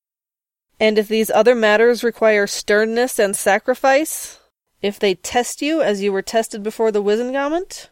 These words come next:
I am old, Harry Potter, and I am not without knowledge of mysteries. You have seen how I was able to perceive your own nature at nearly a glance."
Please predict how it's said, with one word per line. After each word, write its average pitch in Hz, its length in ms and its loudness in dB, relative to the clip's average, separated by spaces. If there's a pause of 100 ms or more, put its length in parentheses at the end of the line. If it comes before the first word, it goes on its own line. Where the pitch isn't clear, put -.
(600)
I 214 140 2
am 226 160 2
old, 190 360 2
Harry 170 260 -2
Potter, 165 480 -4 (160)
and 180 160 -2
I 185 40 2
am 190 220 -2
not 220 220 0
without 220 320 0
knowledge 190 460 0
of 180 100 -6
mysteries. 160 920 -8 (200)
You 220 160 -2
have 220 160 4
seen 277 360 -2
how 202 180 0
I 196 100 2
was 190 220 -2
able 180 300 2
to - 120 -14
perceive 202 460 -6
your 185 180 -2
own 180 200 -2
nature 180 340 -6
at 165 100 -4
nearly 175 400 -6
a 160 80 -6
glance." 170 760 -6